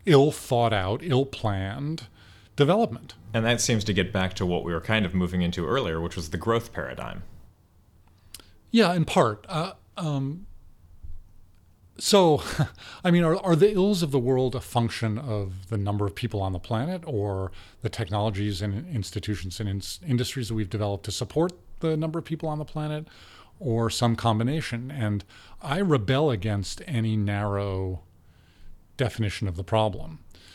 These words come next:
Speaker 1: Some people say, "Well, it's population, and if only those developing countries would cut their population, then there'd be a lot le-, less pressure on resources." And people in developing countries say, "Oh, fine,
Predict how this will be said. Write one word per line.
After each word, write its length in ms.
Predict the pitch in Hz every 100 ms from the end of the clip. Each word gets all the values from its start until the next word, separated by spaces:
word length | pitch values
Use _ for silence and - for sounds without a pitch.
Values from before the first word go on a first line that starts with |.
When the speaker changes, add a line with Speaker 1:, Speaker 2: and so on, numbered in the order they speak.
| - -
Speaker 1:
Some 200 | - 156
people 200 | 175 143
say, 160 | 131
"Well, 240 | 110 113 110
it's 100 | -
population, 920 | - 110 107 104 98 - 95 90 123
and 480 | 170 98 90 90 87 - - - _
if 140 | - -
only 220 | 101 98
those 400 | 92 92 87 - _ - -
developing 360 | 104 90 92 87
countries 380 | 90 87 80
would 160 | 87 -
cut 160 | 104 98
their 100 | 87
population, 600 | 92 87 143 160 120 104
then 120 | 104
there'd 180 | 104 95
be 80 |
a 60 | 104
lot 180 | 98 90
le-, 80 | 92 - 147
less 120 | 107 -
pressure 320 | 104 - 101
on 80 | 104
resources." 540 | 127 - - - -
And 220 | 113 107 - - - -
people 240 | 131 131
in 60 | 107
developing 360 | 107 120 113
countries 320 | 104 101 95
say, 220 | - 101 101
"Oh, 100 | 123
fine, 560 | - 151 151 110 110